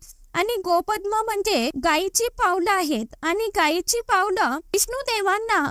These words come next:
आणि माता लक्ष्मीला अत्यंत प्रिय आहेत. जर आपल्या घराच्या मुख्य प्रवेशद्वाराजवळ आपण ही रांगोळी काढली असेल, तर भगवान श्रीहरी विष्णुदेव आणि माता लक्ष्मी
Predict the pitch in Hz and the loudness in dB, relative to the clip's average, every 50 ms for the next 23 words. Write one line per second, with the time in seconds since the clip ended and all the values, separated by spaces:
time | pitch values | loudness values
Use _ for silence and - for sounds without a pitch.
0 | - - - 381 415 453 453 440 381 349 285 392 392 403 403 427 403 - - 427 | -4 -2 -2 -2 -2 0 0 2 0 2 2 2 2 2 2 2 0 0 0 -2
1 | 427 427 427 403 359 262 247 277 - - - 277 - - 392 403 415 427 - 466 | -2 -2 0 0 0 0 0 -2 -4 -2 -4 -4 -2 0 -2 -2 -2 -2 -2 -4
2 | 466 - - 415 392 392 392 392 370 349 320 294 285 202 226 - _ - - 254 | -4 -4 -2 0 0 2 2 2 2 2 2 0 0 0 -2 -6 _ -8 -6 -2
3 | - 427 440 466 - - 320 339 - 349 392 415 440 415 453 427 415 359 392 359 | -2 -2 -2 -2 -4 -4 -4 -4 -2 -2 -2 -2 -2 -2 -2 0 0 0 0 0
4 | - 453 415 427 427 415 320 - - 403 427 453 - 440 392 359 392 427 415 - | -2 -2 -2 -2 -4 -6 -8 -6 -4 -4 -4 -2 -2 0 0 0 0 -2 -4 -2
5 | - 403 349 330 330 339 370 349 427 427 392 415 320 240 240 285 - - - 294 | -2 0 0 2 2 0 0 0 -2 -2 0 0 0 0 -2 -4 -8 -6 -2 -2
6 | 302 - 440 440 440 392 370 403 453 440 415 339 320 339 359 381 415 440 - - | -2 -2 -2 -4 -4 -2 0 0 0 0 0 0 0 0 0 0 0 -2 -2 0
7 | 427 392 370 330 330 349 427 440 427 415 - - 370 254 233 294 311 277 - 440 | 0 2 2 2 2 0 2 2 0 0 0 0 0 0 0 0 -2 -2 0 0
8 | 403 453 - 415 359 302 320 349 359 392 440 415 - 415 427 427 392 403 415 427 | 0 0 0 0 0 2 2 2 2 0 0 -2 -2 -2 -2 -2 -2 -2 -2 -2
9 | 415 415 381 370 339 - 370 415 440 - 440 359 262 262 302 - - - 320 349 | -2 -2 -2 0 0 0 -2 -2 -2 0 0 0 0 -2 -4 -8 -6 -2 0 0
10 | 415 415 415 403 330 311 285 392 381 403 392 359 381 - - 403 392 415 403 285 | 0 2 2 2 2 2 2 2 2 2 2 0 0 0 0 0 0 0 0 0
11 | 240 269 | 0 -2